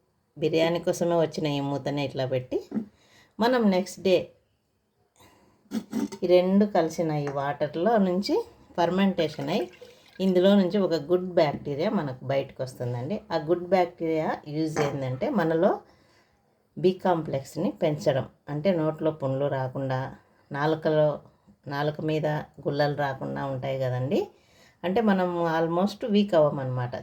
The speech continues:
చాలా స్ట్రెంగ్త్గా, స్ట్రాంగ్గా ఉంటాము. అందుకోసం ఈ రెమెడీ తయారు చేస్తారండి. ఇంకొక పద్ధతి ఏంటంటే దీన్ని ఒక ఇంట్లో లక్షణమైన, అంటే మనకు ఫ-, ఫైనాన్షియల్గా ఏ ఇబ్బంది రాకుండా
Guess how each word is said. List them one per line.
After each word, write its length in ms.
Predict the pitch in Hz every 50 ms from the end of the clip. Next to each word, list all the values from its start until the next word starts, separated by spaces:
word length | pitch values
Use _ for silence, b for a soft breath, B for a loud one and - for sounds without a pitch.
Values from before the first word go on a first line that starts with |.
| - -
చాలా 220 | 156 151 147 156 160 160
స్ట్రెంగ్త్గా, 540 | - - 147 139 147 143 151 151 151 190 208 -
స్ట్రాంగ్గా 460 | - - 160 143 139 135 135 147 170 165 147
ఉంటాము. 340 | 131 117 104 123 117 113 107 - - - 147
అందుకోసం 480 | 151 151 147 147 - 165 160 - 190 277 311 - - 160
ఈ 60 | 156 156 156
రెమెడీ 280 | 151 151 156 156 170 170 165
తయారు 280 | 147 135 139 135 127 - -
చేస్తారండి. 600 | 127 123 - - 135 131 131 123 123 127 156 233 370 - b b b b b b b b b b b -
ఇంకొక 360 | 196 202 202 208 202 202 196 175 170 160 160 -
పద్ధతి 340 | 156 139 147 156 156 151 143 139 135
ఏంటంటే 400 | 131 135 135 131 135 - - 381 392 - b b b b b b b b
దీన్ని 360 | - 202 196 185 180 175 170 165 160
ఒక 120 | 151 156 156 147 151 160
ఇంట్లో 260 | 165 165 180 185 165 160 156 151
లక్షణమైన, 600 | 151 156 - - 202 185 175 180 185 185 180 175 156 120 - - b b b b b b b b b b b b _ _ _ _ _ _ -
అంటే 240 | 151 151 151 151 165 151 151
మనకు 320 | 147 143 143 131 - - 143 135 127 127
ఫ-, 200 | - 139 131 - B B B B B B B B B -
ఫైనాన్షియల్గా 680 | 156 151 151 156 156 160 160 - 175 156 151 143 151 147 143 139
ఏ 60 | 139 143 143 143
ఇబ్బంది 380 | 143 - 147 139 143 139 143 143 143 139
రాకుండా 360 | 131 127 - 135 131 131